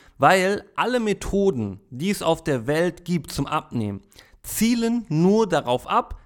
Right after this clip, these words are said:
dass du ein Kaloriendefizit erzeugst. Das ist es. Du musst physiologisch einfach nur ein Kaloriendefizit erzeugen. Die Problematik dabei ist, wie erzeugst du das? Das ist nämlich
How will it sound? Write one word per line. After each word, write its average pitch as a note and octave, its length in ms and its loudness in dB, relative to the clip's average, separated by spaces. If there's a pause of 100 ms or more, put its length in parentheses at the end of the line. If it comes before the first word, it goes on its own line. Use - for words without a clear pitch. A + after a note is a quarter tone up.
(100)
dass C#3+ 320 2
du E3 100 -4
ein B2 200 -2
Kaloriendefizit C3 1120 -2
erzeugst. G2+ 560 -12 (600)
Das C#4 260 2
ist C#4+ 220 0
es. G#2+ 340 -8 (380)
Du D#3+ 120 2
musst A#3 320 4
physiologisch G3+ 840 2
einfach E3+ 600 -2
nur D3 400 0
ein A#2+ 140 -6
Kaloriendefizit C#3+ 960 -6
erzeugen. G#2 560 -8 (380)
Die D3+ 100 0
Problematik F3 680 0
dabei A2 300 -2
ist, - 360 -6 (160)
wie C#4 680 0
erzeugst D3 500 0
du C3+ 60 -2
das? A2+ 360 -6 (320)
Das A3+ 160 4
ist A#3 140 -2
nämlich G3 440 0